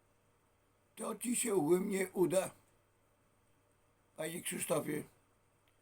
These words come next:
Zostaniesz tutaj sam. Na to zasłużyłeś,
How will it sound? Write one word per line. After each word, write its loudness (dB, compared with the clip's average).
Zostaniesz -2
tutaj 2
sam. 4
Na -6
to 0
zasłużyłeś, 0